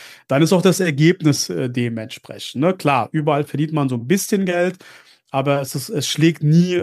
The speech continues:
das eine Business, wo du hundert Prozent deine Energie reinsteckst und das halt einfach groß machst. Und das habe ich nach vielen, vielen Jahren erkannt und, ähm, trenne mich jetzt von eigen-, von einigen Berufs-, äh, Zweigen, auch wenn das alles mit Immobilien irgendwie zu tun hat,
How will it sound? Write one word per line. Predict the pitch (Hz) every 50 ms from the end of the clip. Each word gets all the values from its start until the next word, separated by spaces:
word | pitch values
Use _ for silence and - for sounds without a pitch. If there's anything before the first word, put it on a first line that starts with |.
| 175 147
das | 135 147 151 151 -
eine | - 156 147 147 156 156 151 139
Business, | 127 147 156 151 - - 151 143 - -
wo | 131
du | 127 131 127 135 139 -
hundert | - 156 151 147 147
Prozent | _ - - 139 - - 143 139 139 143
deine | 131 131 131 131
Energie | 127 127 123 127 147 156 147
reinsteckst | 135 131 131 135 131 - - - 131 127 - -
und | 123 120 -
das | 127 123 123 -
halt | - 117 113
einfach | 123 117 117 113 - 120 107 -
groß | - - 117 120 135 - -
machst. | - 135 123 -
Und | 123 123
das | 117 113
habe | 123 120 123
ich | 117 - -
nach | 131 120 113 113 113 -
vielen, | - - 160 151 151 143 139
vielen | 127 - - 139 139 135 127
Jahren | 123 120 120 123 123
erkannt | 120 117 - - 143 156 160 156 _ _ - - - - - - - _ _
und, | - - 123 127 123 - -
ähm, | 143 127 120 120 120 120 -
trenne | - 143 147 160
mich | 156 151 143 -
jetzt | 147 143 - -
von | - 131
eigen-, | 131 117 120 120 131 131 139 143 151 143
von | - - 131 135
einigen | 127 123 131 139 135 127 - 131 120
Berufs-, | 123 117 120 127 131 127 - - -
äh, | - 143 131 127 127 123 123 -
Zweigen, | - - - 127 117 123 127 127 127 147 139
auch | 123 127 123
wenn | 139 127 131
das | 127 127 -
alles | 147 139 135 131 - -
mit | 139 131
Immobilien | 127 131 123 120 131 139 143 139
irgendwie | 131 131 131 123
zu | 127 - 123
tun | - - - 131 123 123
hat, | 123 123